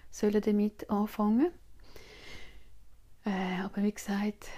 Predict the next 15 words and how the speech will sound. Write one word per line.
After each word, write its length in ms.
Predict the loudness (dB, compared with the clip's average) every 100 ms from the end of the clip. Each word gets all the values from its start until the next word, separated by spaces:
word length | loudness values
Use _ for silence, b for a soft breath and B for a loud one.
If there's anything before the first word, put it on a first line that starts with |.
| B B B B B B B B B -18 -14
der 160 | -10
Alltag 500 | -10 -8 -6 -6 -6
hat 120 | -8 -8
mich 120 | -8
damals 680 | -8 -8 -6 -8 -10 -16 -20 -20 -20 -20 -20 -20 -20 -10
abgehalten 720 | -10 -10 -4 -4 -2 -4 -6
oder 180 | -6 -8
ich 140 | -8 -6
habe 120 | -6
es 60 | -6
als 200 | -6 -2
Ausrede 480 | -2 0 -2 -4
genutzt, 500 | -2 -2 -2 -10 -20 -20 -20 -18 -18 -16 -18 -12
wer 220 | -8 -6
weiß. 240 | -4 -4